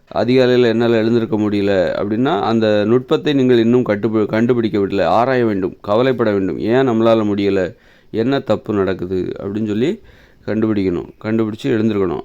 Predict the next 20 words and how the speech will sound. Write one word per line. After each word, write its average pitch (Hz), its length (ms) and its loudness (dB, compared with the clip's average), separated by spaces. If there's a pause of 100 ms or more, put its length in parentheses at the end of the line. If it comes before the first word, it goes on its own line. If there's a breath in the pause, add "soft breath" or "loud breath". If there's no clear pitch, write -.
(140)
இன்னும் 131 280 2
முக்கியமா 123 420 2
அதிகாலையில 131 560 4
எழுந்திருக்கணும்னா, 113 580 2
அதுக்கு 110 240 0
உணவு 127 280 2
கட்டுப்பாடு 107 460 2
தேவை. 92 300 -2 (480 soft breath)
சும்மா 120 360 0
இந்த 123 160 2
இட்லி, 120 340 0
பூரி, 117 260 2
பொங்கல், 117 320 0
தோசை 113 260 2
இதெல்லாம் 113 360 2
சாப்பிட்டுட்டு 107 460 0
அதிகாலையில 113 520 2
எழுந்திருக்கணும்னா 107 500 0
முடியவே 107 360 0
முடியாது. 98 380 -2